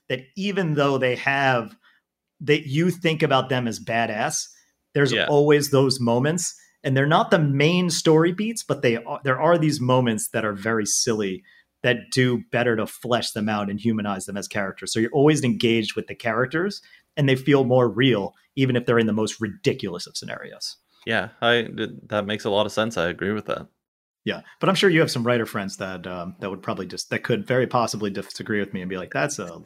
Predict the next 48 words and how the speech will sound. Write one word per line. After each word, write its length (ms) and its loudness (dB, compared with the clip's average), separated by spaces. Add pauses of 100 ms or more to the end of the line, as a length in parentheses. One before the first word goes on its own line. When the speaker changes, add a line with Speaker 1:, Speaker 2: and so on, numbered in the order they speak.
Speaker 1:
load 240 -4
of 100 -12
nonsense. 640 -8
Speaker 2:
<laughs> 40 -20 (440)
Speaker 1:
That's 220 -2
not 160 -2 (100)
why. 280 2
It's 300 -4
just 220 0
Speaker 2:
Listen, 120 -2
they 80 2
Speaker 1:
they 40 4
Speaker 2:
don't 140 4
know 100 4
what 140 4
they're 120 0
talking 360 0
about. 360 0
Speaker 1:
they're 140 4
just, 300 -2 (140)
they're 180 2
just 240 -4
nuts 320 0
over 180 -4
there, 360 0
and 460 -4
they 160 2
are, 60 2
Speaker 2:
Yeah. 100 -6
Speaker 1:
they're 160 2
so 260 0
committed 460 2
that 100 4
it 60 2
just 160 -4
happens 340 0
to 80 0
work." 340 -8 (480)
Speaker 2:
Listen, 240 -2
a 80 4
writer 260 4
friend 240 2
of 60 2
mine, 580 2 (220)
I 120 2
will 120 0
tell 220 2
you, 440 -2